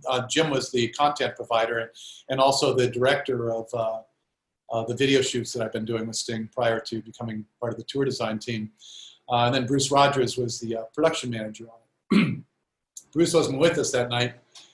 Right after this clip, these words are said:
um, in Paris when we were, uh, doing, catching up and doing some programming for some new songs. Um, but Jim and I were, and, uh, and it was a great night and, and, uh, a lot of excitement about,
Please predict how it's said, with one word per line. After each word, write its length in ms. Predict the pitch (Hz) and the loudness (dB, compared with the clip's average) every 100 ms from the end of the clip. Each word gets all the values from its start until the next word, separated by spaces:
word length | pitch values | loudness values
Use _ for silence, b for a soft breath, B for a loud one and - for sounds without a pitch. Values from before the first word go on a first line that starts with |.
| B _ | B _
um, 380 | 120 117 117 117 - | -2 0 -2 -4 -6
in 160 | 120 | -2
Paris 400 | 117 165 135 - | 6 8 8 6
when 140 | 123 120 | -2 -2
we 100 | 117 | -2
were, 240 | 117 113 _ _ - | -2 -4 _ _ -8
uh, 240 | 120 113 113 - _ - | -2 -2 -2 -10 _ -6
doing, 240 | 131 127 | -4 -4
catching 340 | 127 143 123 | -2 -2 -2
up 160 | 127 127 | -6 -6
and 100 | 117 | -2
doing 200 | 131 131 | -2 -2
some 220 | - 120 | -4 -8
programming 480 | 117 143 135 123 120 | -2 2 2 0 -2
for 100 | 117 | -8
some 180 | - 120 | -8 -4
new 120 | 123 | -2
songs. 580 | 123 139 135 120 120 - B B B B B B - | 0 2 2 2 -4 -10 B B B B B B -2
Um, 560 | 127 127 127 127 127 - | 4 6 6 2 -4 0
but 240 | 131 131 - - | 0 0 -4 2
Jim 200 | 220 247 | 6 8
and 80 | 160 | 8
I 120 | 131 | 6
were, 400 | 123 123 123 131 | 6 6 4 4
and, 360 | 135 131 127 127 | 2 2 2 4
uh, 280 | 127 123 127 | 4 4 2
and 80 | 139 | 0
it 20 | |
was 100 | 131 | -4
a 40 | 120 | -2
great 380 | 156 165 143 | 4 4 4
night 500 | - 127 127 127 - 123 | 0 2 4 2 0 -8
and, 320 | 120 120 120 - 120 | -8 -8 -8 -12 -8
and, 340 | 117 113 117 | -8 -8 -6
uh, 140 | 113 117 | -4 0
a 40 | |
lot 140 | 123 | 0
of 60 | 123 | 0
excitement 460 | 120 - 120 117 117 | -2 -2 -2 -2 -4
about, 260 | 117 117 | -4 -4